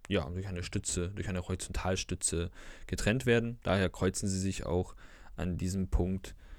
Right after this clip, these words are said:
äh, oder im Tragwerk kreuzen sie sich an diesem Punkt. Der, äh, oberen, die oberen Radialseile, die am äußeren Druckring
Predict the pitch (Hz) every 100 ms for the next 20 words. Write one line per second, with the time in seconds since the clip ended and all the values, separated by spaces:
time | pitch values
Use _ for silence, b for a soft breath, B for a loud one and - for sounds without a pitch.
0 | b - 87 82 82 82 78 - 101 -
1 | - - - 85 92 - - 85 - 95
2 | 92 104 92 85 85 - 85 85 - -
3 | - - - - - B B B - 117
4 | 110 110 110 113 110 104 - - 143 156
5 | 156 156 131 113 123 135 127 127 120 120
6 | 113 117 120 117 92 90 92 95 - 92
7 | - 98 - 95 95